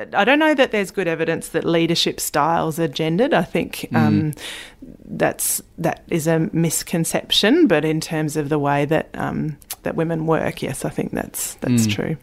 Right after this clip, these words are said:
Speaker 2: And it's, it's another interesting concept is, like, that science, I, I guess in recent history, has really rewarded specialisation
Speaker 1: Mm.
Speaker 2: and going deeper and deeper and deeper on really specific topics. But what we're talking about is going more lateral,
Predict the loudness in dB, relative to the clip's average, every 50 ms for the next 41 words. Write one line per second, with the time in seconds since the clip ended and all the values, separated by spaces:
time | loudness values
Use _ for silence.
0 | -12 -20 -20 -20 -20 -8 -2 2 2 2 2 0 -2 -4 -4 -4 -6 -6 -10 -12
1 | -12 _ _ -4 -2 0 2 4 4 4 4 2 2 0 -2 -2 0 0 0 0
2 | 2 2 0 0 0 -4 -8 -4 0 0 0 0 0 0 2 2 2 0 -2 -4
3 | -2 -2 -2 0 2 4 4 4 2 0 -2 -4 -6 -6 -10 -16 -20 -20 -20 -20
4 | -20 -20 _ -12 -6 -4 -4 -2 0 0 2 2 2 2 2 0 0 0 -2 -2
5 | -4 -4 0 2 2 4 4 2 0 -2 -4 -2 -2 -2 -2 -2 -2 -4 -4 -4
6 | -2 -2 -2 -2 0 2 2 4 2 2 2 0 2 2 4 2 4 2 2 0
7 | -2 0 0 0 0 2 2 2 2 2 2 2 0 0 0 2 4 4 6 6
8 | 6 4 2 2 0 -2 -2 -4 -6 -6 -6 -6 -4 0 2 4 4 4 4 2
9 | 0 0 0 2 2 2 2 4 4 6 6 4 4 2 0 2 2 2 2 2
10 | 2 2 2 2 2 2 0 0 0 2 2 2 4 4 4 4 4 4 4 4
11 | 2 0 -2 -2 -2 -2 0 0 0 0 0 0 0 -2 -2 -2 -4 -2 -2 -2
12 | 2 4 2 2 2 2 -4 -2 0 0 2 2 2 2 2 2 0 0 0 0
13 | -2 -2 -2 -2 -2 0 2 2 2 2 2 0 -2 -2 -2 -2 0 0 0 0
14 | 0 2 0 0 0 -2 -6 -6 -6 -6 -6 -6 -8